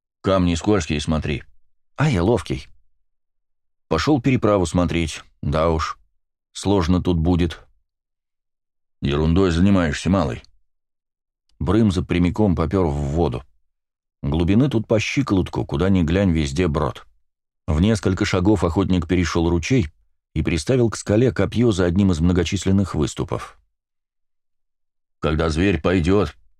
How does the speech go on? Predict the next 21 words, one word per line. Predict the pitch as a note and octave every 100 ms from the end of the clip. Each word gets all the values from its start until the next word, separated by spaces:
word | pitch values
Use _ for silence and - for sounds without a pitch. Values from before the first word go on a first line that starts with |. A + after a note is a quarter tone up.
| _ -
не | D#2+
до | F2
сухих | F2 F#2+ A2+ F#2
ног | G#2 A2+ D#2+
тебе | D#2 C#2
станет, | - C2 A#1 -
еще | C#2+ - G2+
на | G2
жару | F2 F#2+ A2+
пенять | G#2 G#2+ F#2 C#2
будешь". | C#2+ B1 - - _ _ _ _ _ _ _ _ _
И | E2
ведь | E2+ -
прав | E2 F#2+ F#2+
дядька. | G#2 - - - - _ _ _ _ _ _ _
Лук — | D2 G#2 A#2+ - - _
то | G2+ A#2
первые | A#2 A#2 G#2+
внезапные | G2 G2+ G2+ G2+ F2+ F2
выстрелы | G#2+ - D2+ C#2+
только. | D2 B1 -